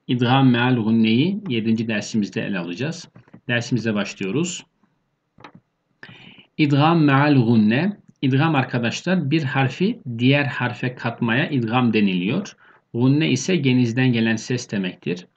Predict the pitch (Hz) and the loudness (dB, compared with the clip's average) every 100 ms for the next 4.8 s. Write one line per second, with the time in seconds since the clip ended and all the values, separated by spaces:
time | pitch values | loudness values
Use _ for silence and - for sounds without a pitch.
0 | _ _ _ _ - 147 151 170 165 151 | _ _ _ _ -2 0 2 2 2 2
1 | 160 160 139 143 143 160 131 135 156 151 | 2 2 2 2 2 2 0 -2 -2 -2
2 | 127 123 117 110 131 139 120 123 117 120 | -2 -4 -4 -6 -4 -4 -2 -2 0 0
3 | 117 107 110 117 107 113 117 104 120 127 | 0 0 0 2 0 0 0 0 0 -2
4 | - 104 - 104 98 110 160 185 | -4 -6 -6 -4 -2 -2 -4 -8